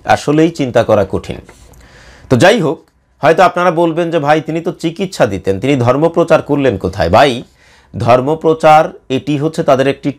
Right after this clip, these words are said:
টেকনিক, এটি হচ্ছে তাদের একটি কৌশল। তারা এই বিনা পয়সায় গরিব মানুষকে চিকিৎসা দেওয়ার মাধ্যমে মানুষের ছি-, সিম্প্যাথি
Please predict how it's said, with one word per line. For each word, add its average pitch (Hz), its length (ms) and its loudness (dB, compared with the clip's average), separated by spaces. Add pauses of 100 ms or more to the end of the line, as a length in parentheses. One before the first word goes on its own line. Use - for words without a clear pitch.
টেকনিক, 156 420 0 (260)
এটি 139 200 2
হচ্ছে 143 220 2
তাদের 135 240 2
একটি 147 220 -4
কৌশল। 147 580 -4 (760)
তারা 147 400 4
এই 143 140 -4
বিনা 165 360 -2
পয়সায় 185 720 0 (120)
গরিব 143 380 -2
মানুষকে 180 480 0
চিকিৎসা 180 500 0
দেওয়ার 160 280 6
মাধ্যমে 139 580 0 (600)
মানুষের 151 480 0 (140)
ছি-, - 260 -8
সিম্প্যাথি 185 720 0